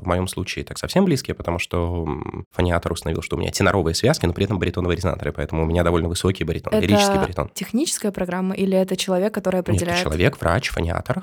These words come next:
Speaker 1: к которому вы идете, и, э, если у вас проблемы с голосом, но меня к фониатору послал мой,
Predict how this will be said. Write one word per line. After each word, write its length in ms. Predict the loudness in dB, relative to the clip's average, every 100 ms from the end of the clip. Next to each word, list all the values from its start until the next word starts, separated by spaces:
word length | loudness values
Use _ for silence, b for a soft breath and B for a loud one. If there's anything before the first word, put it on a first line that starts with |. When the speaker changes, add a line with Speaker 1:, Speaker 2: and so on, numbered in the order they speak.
| -4
Speaker 1:
к 60 | -4
которому 320 | 0 2 4
вы 100 | 4
идете, 320 | 6 4 4
и, 280 | 2 4 4 4 4
э, 180 | 2 2
если 180 | 2 0
у 40 |
вас 100 | 0
проблемы 320 | 2 0 0
с 20 | 2
голосом, 320 | 0 0 2
но 60 |
меня 180 | 2 2
к 60 | 0
фониатору 300 | -2 -2 -2
послал 280 | -4 -2 0
мой, 200 | 2